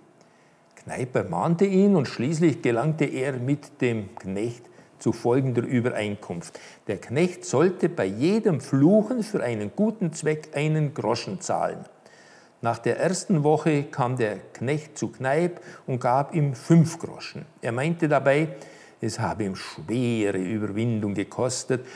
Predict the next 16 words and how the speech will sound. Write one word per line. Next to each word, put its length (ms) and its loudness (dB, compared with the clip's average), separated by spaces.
und 180 -2
hätte 240 0
er 140 4
sich 320 -6
gehen 280 0
lassen, 580 0
so 240 -4
wären 220 0
es 160 0
wohl 180 2
fünfzig 460 -4
Groschen 420 -4
geworden. 520 -4
Nach 220 -4
einiger 440 0
Zeit 520 -2